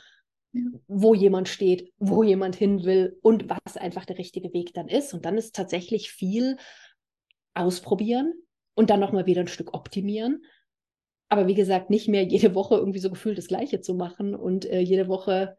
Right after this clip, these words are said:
Speaker 2: diesen Marketing-Aspekt einfach den überwiegenden Part vom Business einnehmen zu lassen.
Speaker 1: Ja, ja, ja. Damit man nicht mehr gefühlt neunundneunzig Prozent der Zeit am Tag, äh, ins Marketing investiert, definitiv.
Speaker 2: Genau das.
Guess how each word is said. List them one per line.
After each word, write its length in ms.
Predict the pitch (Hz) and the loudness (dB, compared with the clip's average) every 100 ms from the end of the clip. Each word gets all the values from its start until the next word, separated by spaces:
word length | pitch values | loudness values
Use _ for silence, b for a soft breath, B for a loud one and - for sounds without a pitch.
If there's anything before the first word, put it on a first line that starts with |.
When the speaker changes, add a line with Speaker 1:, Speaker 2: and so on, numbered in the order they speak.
| - | -10
Speaker 2:
diesen 220 | 180 190 | -4 -2
Marketing-Aspekt 1000 | 175 185 190 202 190 185 - 190 185 - | -2 -4 -6 -4 -4 -8 -6 -6 -6 -10
einfach 240 | 175 180 | -6 -6
den 340 | 180 180 175 - _ - | -4 -4 -4 -10 _ 0
überwiegenden 520 | 208 180 190 180 175 | 4 4 4 -2 -4
Part 240 | - 180 | -10 -10
vom 140 | - 180 | -8 -8
Business 260 | 220 175 | -6 -8
einnehmen 400 | 170 165 175 180 | -8 -10 -8 -10
zu 120 | 175 | -8
lassen. 300 | 175 175 185 185 | -12 -10 -10 -10
Speaker 1:
Ja, 240 | 185 - _ _ _ | -10 -14 _ _ _
ja, 260 | 170 151 - _ _ _ - | -10 -10 -12 _ _ _ -12
ja. 200 | 156 - _ _ _ _ _ | -12 -12 _ _ _ _ _
Damit 220 | 170 160 | 0 2
man 240 | 170 170 - | 4 4 4
nicht 180 | 175 170 | 2 4
mehr 120 | 165 | 4
gefühlt 440 | 156 170 165 - | 4 4 4 4
neunundneunzig 520 | 160 160 151 143 143 | 6 8 8 6 2
Prozent 360 | - 143 147 139 | -2 0 2 2
der 80 | 139 | 0
Zeit 280 | 143 139 139 | 0 -2 -2
am 100 | 139 | -4
Tag, 340 | 151 - - _ - | -4 -8 -12 _ -4
äh, 220 | 147 - 139 - _ | 0 0 -2 -10 _
ins 200 | - 156 | 0 4
Marketing 420 | - - - - - | 4 2 0 -2 0
investiert, 640 | - - - - - - | 0 -2 -6 -4 -4 -4
definitiv. 400 | 170 175 131 208 | -4 -2 -2 0
Speaker 2:
Genau 180 | 190 185 | 0 -2
das. 340 | 185 175 175 | -6 -8 -10